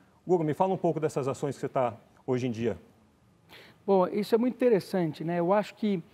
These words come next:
Speaker 2: é, quando a gente tá falando de inovação, o, o que é mais interessante é a gente olha inovação como alguma coisa,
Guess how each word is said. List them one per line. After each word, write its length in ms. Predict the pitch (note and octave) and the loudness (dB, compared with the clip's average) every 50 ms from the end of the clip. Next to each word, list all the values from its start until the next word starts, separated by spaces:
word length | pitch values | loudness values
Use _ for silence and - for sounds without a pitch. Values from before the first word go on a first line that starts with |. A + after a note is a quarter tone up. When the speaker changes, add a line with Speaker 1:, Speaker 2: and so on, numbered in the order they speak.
| _ _ _ _ - - _ _ _ _ _ | _ _ _ _ -20 -20 _ _ _ _ _
Speaker 2:
é, 320 | - G3+ F#3 F#3 F#3 F3+ F3 | -2 2 4 4 4 4 2
quando 140 | - C4+ | 2 0
a 20 | C#4+ | 2
gente 80 | - | 2
tá 80 | D4 C4+ | 2 0
falando 180 | - D4 D4 C4 | 2 0 0 0
de 80 | A#3 | 0
inovação, 680 | G#3+ A3 G3 F3 D#3+ C#3+ - - - - G3+ F#3 D3 C#3 - _ E3 C#3 B2+ D#3+ F3+ | 0 0 0 -2 -4 -8 -8 -12 -8 -6 -6 -6 -6 -8 -12 _ -20 -20 -20 -16 -10
o, 240 | G3 F3+ F#3 - - | -6 -6 -6 -4 -6
o 40 | F3+ | -2
que 80 | - G#3+ | -2 0
é 40 | |
mais 220 | F#3+ G3+ G#3+ G#3+ G3 | 0 0 0 0 -2
interessante 560 | F#3+ - G3 F3 E3+ E3 - A3 A3 G#3+ G#3+ | -2 -2 -2 -4 -4 -2 -2 -2 -2 0 0
é 40 | G#3 | 0
a 40 | G3 | 0
gente 260 | G3+ A3+ A3 - - | 2 0 0 2 2
olha 140 | G#3+ G#3+ G#3 | 2 2 2
inovação 560 | G#3 G#3 G3+ G3+ F#3+ E3+ - - A#3 B3 A3+ | 2 2 2 2 0 0 -2 -4 -4 -4 -2
como 180 | - A#3+ A3 | -2 -2 -2
alguma 280 | A3 F#3+ G3+ G#3 G3+ F#3 | 0 0 2 2 2 2
coisa, 600 | F3+ - G3 G3+ G#3 G#3 F#3+ F3 G#3+ G#3 G#3 G3 | 2 2 4 4 4 4 4 4 2 2 2 0